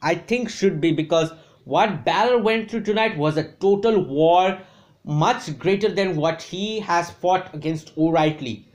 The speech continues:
at, at TakeOver thirty-one. So this was the toughest challenge for Balor. Dunne, who has a style not very much similar to, uh, Balor, it's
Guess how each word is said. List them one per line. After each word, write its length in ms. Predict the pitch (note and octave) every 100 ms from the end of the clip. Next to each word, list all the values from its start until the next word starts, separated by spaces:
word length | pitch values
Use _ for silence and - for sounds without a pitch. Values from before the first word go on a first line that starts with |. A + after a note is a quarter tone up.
| _ _ -
at, 220 | C3+ C3 -
at 200 | C#3 -
TakeOver 640 | G3 G3 F#3 D#3+ D#3 - - _
thirty-one. 560 | E3+ D#3+ C#3+ C#3+ A2+ G2+
So 340 | - C#3+ - _ _ _ _ _
this 380 | C#3 C#3 C#3+ A#3+
was 120 | C4+
the 80 | A#3
toughest 580 | A#3+ A#3 A3 C4+ B3+ -
challenge 340 | G#3 F#3+ F3+ E3
for 160 | E3
Balor. 540 | D3 C3 C#3+ C3 G#2+ - - _ A#2+
Dunne, 440 | A#2 F#3+ B3+ C4+ - _ _
who 120 | E3+ G3
has 160 | G3
a 60 | F#3
style 560 | - _ G3 G3+ G#3 - - - _
not 560 | A2+ A2 A#2 C#3+ A#3+ A#3+
very 260 | D#3+ G#3 A3+
much 140 | A3+
similar 460 | A3+ - A3 A3 G#3+
to, 420 | G#3+ A3+ A3 D#3+
uh, 100 | C#3
Balor, 640 | B2 D3 E3 F#3+ A3 A3+ -
it's 240 | - -